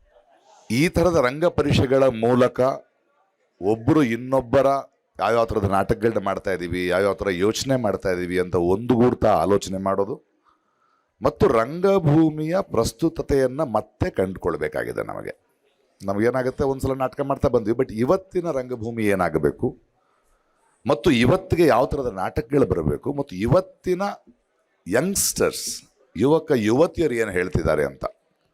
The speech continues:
ನಾನು ಹಿರಿಯರಿಗೆಲ್ಲ ಹೇಳೋದು, ನಾವೆಲ್ಲ ವೇದಿಕೆ ಮೇಲೆ ಇದ್ದಿದ್ದು ಸಾಕು, ನಾವು ವೇದಿಕೆ ಆಗೋಣ, ಅವ್ರು ಬರ್ಲಿ ನಮ್ಮ ಮೇಲೆ.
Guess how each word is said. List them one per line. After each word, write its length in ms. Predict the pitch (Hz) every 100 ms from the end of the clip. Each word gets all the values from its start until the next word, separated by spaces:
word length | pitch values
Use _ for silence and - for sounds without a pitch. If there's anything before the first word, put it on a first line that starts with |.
| _ _ _ _ _ -
ನಾನು 140 | 95
ಹಿರಿಯರಿಗೆಲ್ಲ 560 | 90 131 165 160 151 156
ಹೇಳೋದು, 720 | 143 156 160 156 120 147 147 - _ _ _ _ _ 98
ನಾವೆಲ್ಲ 340 | 113 127 147
ವೇದಿಕೆ 400 | 131 143 143 156
ಮೇಲೆ 180 | 139 120
ಇದ್ದಿದ್ದು 240 | 110 127
ಸಾಕು, 460 | 120 110 104 - _ _ _ -
ನಾವು 260 | 98 123 120
ವೇದಿಕೆ 420 | 120 131 - 135
ಆಗೋಣ, 280 | 104 95 80 104 - _ _ _ 90
ಅವ್ರು 220 | 101 95
ಬರ್ಲಿ 240 | 98 101
ನಮ್ಮ 260 | 90 80 76
ಮೇಲೆ. 340 | 64 - -